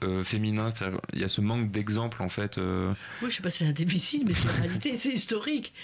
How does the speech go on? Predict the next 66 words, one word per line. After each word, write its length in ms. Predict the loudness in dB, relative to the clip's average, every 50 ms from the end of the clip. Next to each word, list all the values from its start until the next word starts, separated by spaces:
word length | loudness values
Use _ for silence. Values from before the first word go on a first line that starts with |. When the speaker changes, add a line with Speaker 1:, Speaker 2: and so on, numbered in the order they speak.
| -8 -2
Speaker 1:
Mm. 240 | 0 2 2 2 2
Speaker 2:
euh, 320 | 2 0 0 0 0 -2 -2
en, 720 | -2 -2 -2 -2 -2 -2 -4 -4 -4 -2 -2 -2 -2 -2
en, 40 | -2
dans 220 | 0 2 2 2
ces 140 | 2 2 2
musiques-là. 540 | 2 2 0 0 0 0 0 0 0 -2 -2 -4 -4
Alors, 240 | -4 -2 -2 -2 -2 0
il 80 | 0 0
y 20 |
a 40 | 0
peut-être 240 | 0 -2 -4 0 2
moins, 200 | 2 2 2 2
euh, 640 | 2 2 0 2 2 2 2 0 0 0 0 0 0 0
et 320 | 0 2 2 2 2 0
je 40 | 0
suis 120 | -2 -4
pas 180 | -4 -2 -2 -2
spécialiste, 720 | 0 -2 -2 0 0 0 2 2 2 0 0 -2 -2 -2
il 80 | 0 0
y 60 | 0
a 20 |
peut-être 240 | 0 -2 -4 -4 -4
plus 240 | -4 -6 -4 -2 0
maintenant 260 | 0 2 2 2 2
de, 160 | 2 2 0 -2 -2 -4 -6 -6 -4 -2 -2
de 40 |
femmes 280 | 0 2 2 2 2 2
peintres, 340 | 2 0 0 2 2 2 2
de 80 | 0
femmes 240 | 0 0 0 0 2
philosophes, 640 | 0 0 0 2 2 2 2 2 2 2 0 -2 -2
il 40 | -4
y 20 | -2
a 40 | -2
de, 80 | -2 -4 -2
il 80 | -2 -2
y 40 | -2
a 20 |
presque 240 | 0 0 -2 2 2
une 80 | 2 2
parité, 500 | 4 2 2 2 2 0 0 -2 -2 -2 -4 -4 -4 -4 -4 -2 0
euh, 80 | 0 2
de 100 | 2 0
femmes 400 | 0 2 2 2 4 2 2 2
chorégraphes. 720 | 2 2 0 2 2 2 2 2 0 0 -2 -4 -8 -8 -10 -10 -10 -10 -10 -4 -2
Euh, 200 | 0 0 2 4 4
mais 120 | 4 4
en 80 | 4 4
musique, 540 | 2 2 2 2 2 0 0 -2 -2 -4 -4 -2 -2
ces 200 | -4 -2 0 0
musiques-là 440 | 2 2 0 0 0 0 0 2 0
écrites, 300 | 0 0 0 0 0 0
je 60 | -2
parle 160 | -2 -2 0
pas 100 | 0 2
de 60 | 2
l'interprétation. 640 | 2 2 0 0 2 2 4 4 4 2 2 0 -2 -2
Quand 160 | -2 -2 0
on 60 | 2
joue 120 | 2 2 4
du 120 | 4 4
Beethoven, 340 | 4 2 0 0 0 0 0
Prokofiev 560 | 0 0 -2 0 0 0 0 2 0 0 2 0
ou 40 |
Stockhausen, 580 | -2 -2 -2 0 0 2 2 2 2 2 2